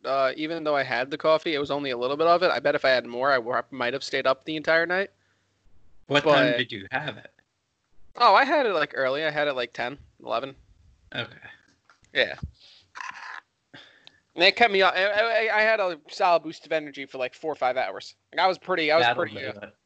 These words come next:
Speaker 1: Good, yeah. I bet if I had more, I would have been up longer. It's just I didn't wanna have too much. Plus, I'm not ever drinking that again.
Speaker 2: No?
Speaker 1: Uh,
Speaker 2: Not a
Speaker 1: I
Speaker 2: fan?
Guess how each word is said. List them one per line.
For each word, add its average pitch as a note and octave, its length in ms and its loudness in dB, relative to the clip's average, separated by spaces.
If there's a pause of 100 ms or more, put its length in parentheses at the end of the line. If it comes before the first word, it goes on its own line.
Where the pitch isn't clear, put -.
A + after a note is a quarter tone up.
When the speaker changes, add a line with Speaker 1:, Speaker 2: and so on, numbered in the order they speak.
(100)
Speaker 1:
Good, B2 300 -4
yeah. A#2 280 -6 (800)
I D#3 120 4
bet G3+ 160 4
if F#3 80 -2
I F#3 60 4
had E3 180 4
more, D3+ 240 -6
I C#3 60 -4
would C3+ 120 -12
have C3 60 -18
been C3+ 100 -14
up A#2+ 220 -14
longer. A#2+ 340 -14
It's B2+ 140 -14
just - 180 -14
I C3 80 -6
didn't B2+ 160 -8
wanna B2 140 -10
have B2 200 -10
too C3 140 -18
much. A#2+ 280 -12
Plus, A#3 300 0
I'm F3+ 180 -2
not F#3 160 0 (200)
ever F3 200 0
drinking D#3+ 340 -6
that C#3 140 -2
again. C#3 260 -4 (560)
Speaker 2:
No? B2 180 4
Speaker 1:
Uh, C3+ 360 4 (420)
Speaker 2:
Not B2 260 -4
a C3+ 60 2
Speaker 1:
I D3+ 60 4
Speaker 2:
fan? C#3+ 240 -2